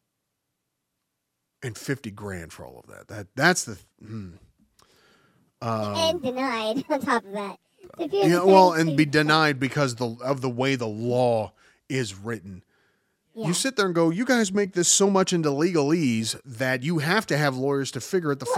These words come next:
Speaker 1: fuck
Speaker 2: and
Speaker 1: out."
Speaker 2: then they put, and then they put the catch twenty-two.
Speaker 1: Yeah. Well, and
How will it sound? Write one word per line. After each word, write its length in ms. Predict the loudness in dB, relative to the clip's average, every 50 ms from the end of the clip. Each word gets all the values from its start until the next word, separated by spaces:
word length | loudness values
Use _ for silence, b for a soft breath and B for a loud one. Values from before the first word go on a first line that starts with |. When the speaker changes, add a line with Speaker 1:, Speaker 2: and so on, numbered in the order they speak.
| 2
Speaker 1:
fuck 80 | 2 2
Speaker 2:
and 80 | 0 0
Speaker 1:
out." 140 | 0 0
Speaker 2:
then 80 | 0 0
they 60 | -2
put, 240 | 0 0 -2 -2 -2 _
and 140 | -6 -6 -6
then 140 | -6 -4 -4
they 140 | -4 -4 -4
put 140 | -6 -8 -8
the 80 | -8 -10
catch 300 | -10 -12 -14 -14 -16 _
twenty-two. 540 | _ -20 -20 -20 -20 _ -20 -20 -20 -20 _ _ _ _ _ _ _ _ _ _ _ _ _ _ _ _
Speaker 1:
Yeah. 220 | -2 -2 -2 -2 -4 -10 _ _ _
Well, 220 | _ 2 2 2 2
and 160 | 0 -2 -2